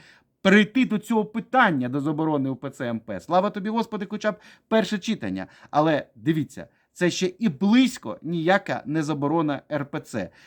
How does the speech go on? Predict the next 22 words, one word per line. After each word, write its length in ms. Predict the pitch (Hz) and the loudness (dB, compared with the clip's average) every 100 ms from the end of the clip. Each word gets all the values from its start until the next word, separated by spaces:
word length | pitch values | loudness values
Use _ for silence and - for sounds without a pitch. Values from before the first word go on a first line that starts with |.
| - | -18
Е, 120 | - 127 | -6 -2
ні 100 | 160 | 0
з 60 | |
точки 280 | 180 175 165 | -2 -4 0
зору 220 | 165 156 | 2 2
процедури, 680 | 139 160 156 147 220 190 175 - _ | 0 -4 -4 -2 2 2 2 -2 _
ні 140 | - 160 | -4 -2
з 40 | |
точки 320 | 151 170 - | 0 -2 -2
зору, 220 | 147 156 143 | -2 0 0
повторюся, 520 | - 135 - 147 131 | -4 -6 -2 -2 0
самого 280 | 143 139 127 | 0 2 2
законопроекту, 600 | 127 135 - - - 120 | 0 -4 -2 -4 -2 -4
ми 120 | 123 | -4
з 40 | |
вами 220 | 113 113 110 | -2 0 0
розглянули 460 | 107 113 107 98 | -2 -2 -2 -4
чому. 320 | 92 107 85 - _ _ - - - | -6 -8 -8 -10 _ _ -20 -20 -6
Ну, 340 | 123 151 135 - | 4 4 4 0
дивіться, 520 | 98 143 151 - 92 - | -4 0 0 -2 -12 -12
е, 380 | 104 101 98 95 | -8 -6 -4 -6
до-, 240 | 92 135 | -4 -4